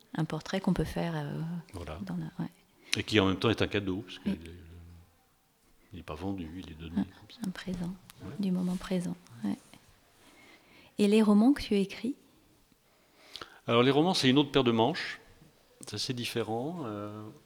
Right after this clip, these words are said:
Speaker 2: c'est pas, c'est pas lié, euh, c'est pas lié à l'instant comme tout ça. Euh, bah là, les romans, ça, ça joue sur les,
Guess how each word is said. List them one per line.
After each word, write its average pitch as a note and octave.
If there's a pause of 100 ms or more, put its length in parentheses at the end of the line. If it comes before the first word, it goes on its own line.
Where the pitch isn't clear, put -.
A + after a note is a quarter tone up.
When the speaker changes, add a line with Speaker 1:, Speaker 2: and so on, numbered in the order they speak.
(1200)
Speaker 2:
c'est -
pas, A#2
c'est -
pas A2+
lié, G#2+
euh, G2
c'est -
pas -
lié G#2+
à G2
l'instant G#2
comme F#2
tout -
ça. B2
Euh, G2+ (1200)
bah G#2
là, G#2+
les A2
romans, G2+
ça, -
ça G2+
joue F#2+
sur F#2+
les, F2+